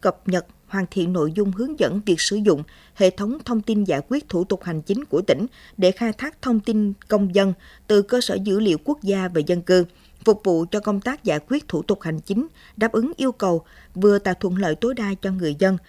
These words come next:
vừa tạo thuận lợi cho các cơ quan nhà nước. Thời gian hoàn thành trong tháng ba này, đồng thời phối hợp hướng dẫn các cơ quan có liên quan, nghiên cứu rà soát, đánh giá để tham mưu đề xuất việc tái cấu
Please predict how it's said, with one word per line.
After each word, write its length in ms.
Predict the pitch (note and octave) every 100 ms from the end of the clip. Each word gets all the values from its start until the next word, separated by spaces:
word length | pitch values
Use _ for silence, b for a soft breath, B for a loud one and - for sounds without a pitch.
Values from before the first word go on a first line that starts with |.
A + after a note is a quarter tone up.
| b b
vừa 180 | G3 G3+
tạo 140 | F#3
thuận 220 | F3+ F#3+ F3+
lợi 260 | F#3+ D#3
cho 160 | D#3+ F#3
các 280 | - D4+ -
cơ 120 | G#3
quan 240 | - F#3 F3+
nhà 100 | C#3
nước. 280 | D#3+ B3+ - b b b b b -
Thời 160 | A3
gian 300 | G#3+ B3 B3 A3
hoàn 200 | G#3 F3+
thành 280 | F3+ F3+ E3+ -
trong 180 | G#3+ G#3
tháng 240 | G3+ C#4 A#3
ba 120 | F#3+
này, 240 | F3+ D#3 - b b b
đồng 180 | G3+ A3 G3+
thời 240 | G#3 G3+ G3+
phối 140 | D4+
hợp 180 | C#4 E3
hướng 240 | B3+ D4+ B3
dẫn 180 | E3
các 240 | G3+ D#4 -
cơ 140 | A3+ G#3
quan 220 | G#3 G3
có 100 | A#3
liên 240 | A#3+ G#3+ G3
quan, 200 | G3 G3 F3+ B B -
nghiên 160 | C4
cứu 240 | A#3+ B3 D4+
rà 120 | G3+
soát, 340 | F3 - B3+ -
đánh 200 | G#3 A#3
giá 240 | G#3+ A3+ D#4 -
để 200 | F#3 D3+ -
tham 220 | A3 G3+
mưu 140 | G3
đề 160 | F3 D3
xuất 340 | - D4+ -
việc 180 | F#3+ E3+ D#3 -
tái 160 | G3 A3+
cấu 240 | B3+